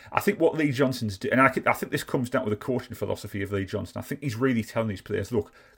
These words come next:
go out there, express yourselves, play the football that comes naturally to you, and more often than not, it will yield results." So I think there is a bit more adaptability now.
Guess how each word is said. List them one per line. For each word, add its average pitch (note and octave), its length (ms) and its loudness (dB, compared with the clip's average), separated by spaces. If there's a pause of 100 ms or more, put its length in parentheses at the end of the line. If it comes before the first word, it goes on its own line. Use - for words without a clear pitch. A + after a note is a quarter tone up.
go D3 160 4
out A2 220 6
there, G#2 240 6 (360)
express - 440 4
yourselves, A#2 500 4 (320)
play C3 220 8
the D3 100 4
football A#2 440 4
that G2 100 0
comes A2 280 -2
naturally G#2 500 0
to - 140 -4
you, F#2+ 140 -4 (560)
and G#2+ 260 2 (280)
more B2+ 280 8
often B2+ 200 6
than A2 100 2
not, A2 160 0
it E2+ 80 -4
will A2 240 2
yield G#2 320 0
results." G#2+ 380 0
So A#2 240 0 (360)
I C3+ 60 0
think - 220 2
there E3 120 4
is D#3 120 4
a D3+ 40 -2
bit C#3+ 200 2
more C3+ 160 8
adaptability B2+ 600 2
now. F#2+ 160 -4